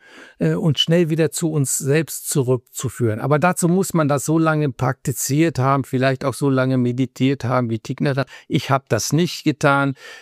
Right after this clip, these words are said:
Hin und wieder erinnere ich mich daran.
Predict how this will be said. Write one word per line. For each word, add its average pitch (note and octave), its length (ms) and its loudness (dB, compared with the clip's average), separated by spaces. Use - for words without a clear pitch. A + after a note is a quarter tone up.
Hin F3+ 260 0
und C3+ 180 0
wieder D#3 260 0
erinnere D3+ 520 0
ich E3 160 -4
mich D#3+ 180 -2
daran. C#3+ 540 0